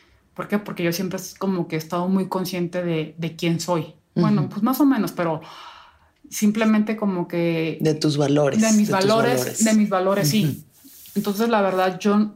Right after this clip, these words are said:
Speaker 1: así amigos, amigos no tuve hasta la prepa. O sea, eh, una de ellas es una amiga, eh, tuya que, o sea, que tenemos en común.
Speaker 2: Ujú.
Speaker 1: Y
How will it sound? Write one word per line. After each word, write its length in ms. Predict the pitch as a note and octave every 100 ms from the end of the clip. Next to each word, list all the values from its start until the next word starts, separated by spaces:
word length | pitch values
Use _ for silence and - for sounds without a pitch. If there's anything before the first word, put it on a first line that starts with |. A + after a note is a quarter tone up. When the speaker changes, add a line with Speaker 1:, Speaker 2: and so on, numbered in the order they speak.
| -
Speaker 1:
así 340 | F3+ - G3
amigos, 420 | F3+ G3+ A3 B3+
amigos 460 | F#3+ F3+ F#3 G3+ G#3+
no 160 | G3 -
tuve 300 | F#3+ F#3 F3+
hasta 420 | D#3 - - D3+
la 720 | C#3+ D3 D3 C#3 C3+ C3 -
prepa. 480 | F#3+ C4 C4+ D3 C#3 -
O 80 |
sea, 440 | D#3+ D#3+ D3+ - - - _ _ _ _ _ _
eh, 240 | E3+ D#3 D#3+
una 260 | F#3+ F#3+
de 80 | G3
ellas 180 | G3+ G3
es 120 | F3
una 140 | F#3+ F#3
amiga, 200 | F3+ F3+
eh, 200 | E4 - - _
tuya 440 | F3 E3+ F3 F3 -
que, 180 | E3+ -
o 80 |
sea, 140 | D3+ D3+
que 140 | D#3
tenemos 340 | - D3+ E3+ F3
en 100 | E3+
común. 460 | D#3 D#3+ G#3 D#3 D#3+
Speaker 2:
Ujú. 220 | E3+ G3+ - - _ _ -
Speaker 1:
Y 720 | F3+ E3 D#3+ D#3 D3+ D3 C#3+